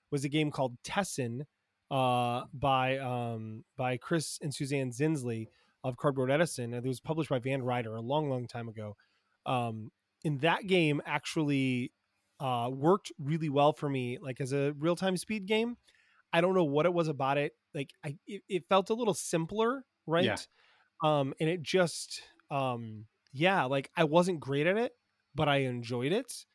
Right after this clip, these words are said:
Speaker 1: Uh, whereas most other real-time games like that, when I look at a game, if it says, like, "Be the quickest to," or real ti-, I'm like, "Nope, nope, nope, nope, pass, hard pass." In fact,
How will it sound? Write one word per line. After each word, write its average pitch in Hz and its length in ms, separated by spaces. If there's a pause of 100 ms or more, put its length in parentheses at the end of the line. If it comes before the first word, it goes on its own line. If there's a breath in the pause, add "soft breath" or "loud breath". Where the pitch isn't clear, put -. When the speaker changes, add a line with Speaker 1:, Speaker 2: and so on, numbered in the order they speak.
(440)
Speaker 1:
Uh, 131 200
whereas 147 360
most 160 460
other 170 180
real-time 147 480
games 127 220
like 139 180
that, 170 260
when 165 180
I 180 120
look 190 260
at 196 80
a 165 40
game, 143 460
if 120 120
it - 140
says, 139 640 (880)
like, 127 480 (360)
"Be 214 180
the 208 100
quickest 214 480
to," 165 420
or 139 220
real 220 240
ti-, 214 100
I'm 156 160
like, 147 180
"Nope, 196 280 (160)
nope, 208 200
nope, 196 220
nope, 170 240
pass, 147 340
hard 160 220
pass." 135 300
In 160 100
fact, 180 300